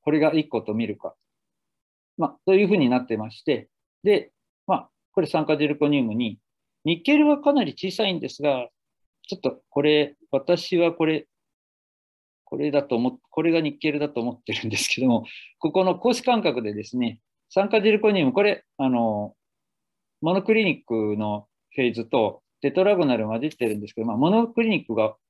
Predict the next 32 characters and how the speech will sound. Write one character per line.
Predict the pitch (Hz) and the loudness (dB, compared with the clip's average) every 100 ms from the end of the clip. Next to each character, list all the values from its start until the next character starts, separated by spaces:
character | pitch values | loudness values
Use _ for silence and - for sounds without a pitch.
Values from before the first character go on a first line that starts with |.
| _ _ _ | _ _ _
多 | - 180 | 2 4
い | 165 - - _ _ _ _ _ _ _ _ _ _ _ _ _ _ _ - | 4 0 -10 _ _ _ _ _ _ _ _ _ _ _ _ _ _ _ -6
み | 147 | 0
た | 147 | 2
い | 127 | 0
な | 98 | -2
ん | 98 | -4
で、 | |
み | 147 | -2
た | 165 | 0
い | 127 - | 0 -2
と | |
い | 98 | -10
う | |
か、 | 107 | -12
エ | |
ッ | |
ク | - | -4
ス | 151 | -2
ア | |
ー | 143 | 0
ル | |
デ | 139 | -2
ィ | 123 | -6
ー | |
で | 104 | -8
そ | - 113 | -6 -2
う | 117 | 0
な | 120 | -2
る | 104 | -2
の | 98 | -4
で、 | 104 | -6